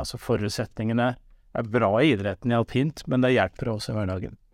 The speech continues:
Så du får banke i bordet og si at jeg håper jeg slipper fysioterapi. <laughs> Fysioterapitimer på,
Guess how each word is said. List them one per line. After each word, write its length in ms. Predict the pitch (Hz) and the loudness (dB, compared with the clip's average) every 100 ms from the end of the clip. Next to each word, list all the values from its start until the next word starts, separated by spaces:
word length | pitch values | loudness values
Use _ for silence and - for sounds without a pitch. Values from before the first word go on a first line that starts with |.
| _ _ _ _ _ | _ _ _ _ _
Så 80 | - | -10
du 60 | 113 | -2
får 100 | 123 | 0
banke 260 | 120 95 87 | 0 -2 0
i 60 | 110 | 0
bordet 240 | 104 107 | 0 2
og 80 | 113 | 0
si 140 | - 107 | 2 0
at 140 | 101 | 2
jeg 80 | 117 | 0
håper 240 | 101 - | 0 0
jeg 80 | 113 | -2
slipper 400 | - - - - | -2 -8 -6 -6
fysioterapi. 600 | - 117 - - 69 127 - - - - - | -2 -4 -4 -6 -2 -2 -2 -12 -20 -20 -8
<laughs> 380 | 143 - - 262 - 135 - - - - - _ - - _ - - | -8 -6 -4 -4 -2 -6 -4 -6 -6 -10 -20 _ -20 -20 _ -20 -4
Fysioterapitimer 880 | 123 98 - 113 107 113 - 110 113 | -2 -2 2 2 2 0 0 0 0
på, 140 | 117 | 0